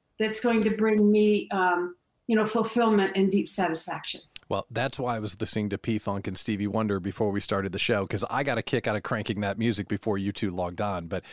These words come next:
Speaker 2: I'm excited to have you here today. Uh, the show is about helping an idea that you have get bigger and better. What's on your mind today? How can we help you?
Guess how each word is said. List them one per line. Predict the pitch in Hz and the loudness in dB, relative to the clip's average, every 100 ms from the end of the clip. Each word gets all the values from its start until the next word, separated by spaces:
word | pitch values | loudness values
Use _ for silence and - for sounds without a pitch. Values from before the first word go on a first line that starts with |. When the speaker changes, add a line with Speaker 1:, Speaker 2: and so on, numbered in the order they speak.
| - - | -10 -4
Speaker 2:
I'm | 139 | -2
excited | 127 - 170 165 | 0 0 0 0
to | 135 | -2
have | 151 143 | -2 -2
you | 135 | -2
here | 123 127 | 0 0
today. | - 117 107 101 - - - | 0 0 0 0 -6 -10 -6
Uh, | 107 | -2
the | 127 | 0
show | - 160 | 2 2
is | 170 | 2
about | 156 135 | 2 0
helping | 143 135 117 | 0 0 0
an | 107 | 0
idea | 104 123 147 | 0 2 2
that | 151 | 2
you | 135 | 0
have | 123 120 107 | 0 0 -2
get | - 98 - | -4 -6 -2
bigger | 143 147 143 - | 0 2 0 0
and | 101 82 | -6 -4
better. | 139 135 127 127 - _ _ | -2 0 0 -2 -6 _ _
What's | 98 151 175 | -2 0 0
on | 170 | 0
your | |
mind | 156 123 110 | 0 0 -2
today? | 87 80 | -4 -2
How | 104 | -2
can | 117 | 0
we | 123 | 0
help | 110 85 | 0 -4
you? | - | -10